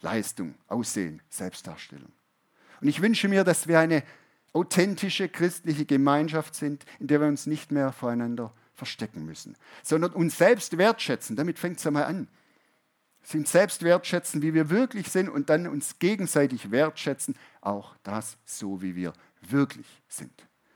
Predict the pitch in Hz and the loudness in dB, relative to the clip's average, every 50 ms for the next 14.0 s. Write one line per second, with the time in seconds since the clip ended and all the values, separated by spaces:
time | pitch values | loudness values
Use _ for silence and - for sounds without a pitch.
0 | _ _ _ _ _ - - - 127 - 185 208 214 - - 180 185 175 170 165 | _ _ _ _ _ -20 -14 -14 -10 -4 -2 -2 -2 0 2 6 6 6 8 6
1 | 151 - 175 202 - - 196 160 143 139 160 147 143 156 185 202 202 - - 190 | 4 2 2 -2 -2 -2 -4 -4 -2 0 2 4 4 6 4 4 2 2 2 0
2 | 165 - - - 147 143 160 147 147 147 135 135 131 127 123 - - - 151 156 | 0 0 -2 -8 -2 0 2 4 6 6 6 6 6 2 0 -2 0 2 2 2
3 | 175 180 160 - 180 165 156 170 151 - - - - 143 123 143 156 147 - - | 2 0 -2 -2 -2 -4 -2 -4 -8 -8 -10 -10 -8 -6 2 2 2 2 2 0
4 | 131 135 147 139 - - - 185 220 233 214 - 175 147 - - 139 117 - - | 2 2 2 2 0 0 0 2 2 2 -2 -4 -8 -8 -6 -8 -8 -8 -8 -14
5 | - - _ _ - 151 135 - - - 123 120 110 - - 139 - - - - | -14 -16 _ _ -6 -6 -6 -6 -4 0 2 2 2 2 -4 -10 -10 -12 -20 -14
6 | - 180 - - 208 226 196 - 180 160 - - - 151 147 139 135 139 139 139 | -12 -10 -4 0 2 2 2 0 -2 -6 -4 4 6 8 8 8 8 6 4 2
7 | 131 - 120 107 101 - 131 135 127 - - - - 117 104 98 92 90 82 _ | 0 0 -2 -2 -2 -2 -4 -6 -6 -6 -8 -8 -2 0 0 0 0 -2 -6 _
8 | _ _ _ _ _ _ _ _ _ _ _ _ _ _ _ _ _ _ _ _ | _ _ _ _ _ _ _ _ _ _ _ _ _ _ _ _ _ _ _ _
9 | _ _ _ _ _ 98 98 101 110 120 131 147 156 147 - - - - - 117 | _ _ _ _ _ -10 -6 -2 2 2 4 4 4 2 0 -4 -12 -6 -4 -2
10 | 120 123 - 120 - - - 101 - - - - - - 90 82 78 - - _ | -2 -2 -4 -6 -12 -10 -10 -12 -12 -12 -18 -18 -16 -14 -14 -14 -14 -14 -20 _
11 | _ _ _ _ _ _ _ _ _ _ _ _ _ _ _ _ - 104 113 120 | _ _ _ _ _ _ _ _ _ _ _ _ _ _ _ _ -8 -2 2 6
12 | 147 160 170 151 139 131 131 127 127 120 120 - - - 117 101 101 101 - 95 | 6 6 6 4 4 6 6 6 6 4 -2 -10 -8 -4 -2 -2 -2 -2 -4 -8
13 | 92 - - 120 123 127 - - - - - - 82 90 - - - - - | -10 -4 -2 -2 -2 -2 -4 -12 -12 -12 -10 -10 -10 -12 -14 -16 -20 -20 -20